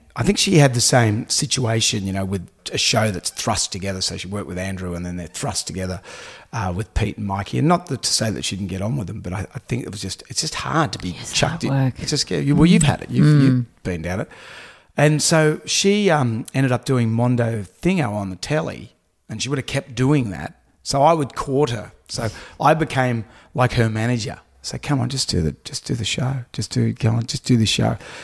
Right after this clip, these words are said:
Speaker 1: She goes, "No, I don't wanna do it. I don't wanna do breakfast radio ever again." And, and it went on for ages and ages. And then it ended up that W S made her a good money offer. And I, I, I always said to her, I said, "Look, it's not gonna be hard.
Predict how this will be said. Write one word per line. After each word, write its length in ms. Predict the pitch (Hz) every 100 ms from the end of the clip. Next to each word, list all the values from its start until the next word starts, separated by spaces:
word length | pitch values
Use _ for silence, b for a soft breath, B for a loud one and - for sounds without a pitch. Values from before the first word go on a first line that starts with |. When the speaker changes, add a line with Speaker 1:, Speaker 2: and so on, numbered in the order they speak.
| -
Speaker 1:
She 60 |
goes, 120 | 123 107
"No, 100 | 90
I 60 |
don't 100 | 87
wanna 120 | 85 101
do 160 | 85
it. 60 | 73 -
I 40 |
don't 80 | 90
wanna 100 | 85
do 100 | 90
breakfast 480 | 92 87 - - -
radio 340 | 87 82 87 78
ever 240 | - 92 85
again." 340 | 85 82 98 - -
And, 280 | 120 123 147
and 140 | 135
it 140 | 151
went 180 | 156 180
on 200 | 170 147
for 280 | 123 113 95 - - -
ages 440 | 117 135 117 92
and 100 | 98 87
ages. 360 | 107 104 85 101
And 140 | 110
then 240 | 113 117 -
it 120 | 113
ended 260 | 117 143 135
up 220 | 107 - B B B _
that 240 | - 98 90
W 240 | 113 104
S 140 | 98 -
made 140 | 101
her 80 | 92
a 40 |
good 160 | 95 90
money 380 | 92 98 107 -
offer. 340 | - - - - -
And 120 | - 156
I, 200 | 180 180
I, 260 | 160 165 175 - 156
I 40 |
always 320 | 160 208 202
said 240 | - 143 127
to 80 |
her, 60 | 123
I 20 |
said, 160 | 113 143
"Look, 80 | 139
it's 160 | 127
not 240 | 151 160 151
gonna 160 | 139
be 120 | 123
hard. 420 | 104 95 98 87